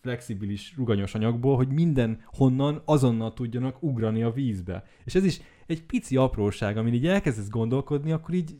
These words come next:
akkor így zseniális, és ebben rohadt sok munka van. Vagy a, a, mondom, a, a, az összes skifi design, minden egyes hajó, jármű praktikusnak tűnt,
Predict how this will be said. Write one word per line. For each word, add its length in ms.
akkor 200
így 100
zseniális, 680
és 140
ebben 300
rohadt 300
sok 220
munka 260
van. 160
Vagy 180
a, 180
a, 260
mondom, 240
a, 80
a, 80
az 200
összes 300
skifi 360
design, 440
minden 300
egyes 380
hajó, 420
jármű 560
praktikusnak 920
tűnt, 380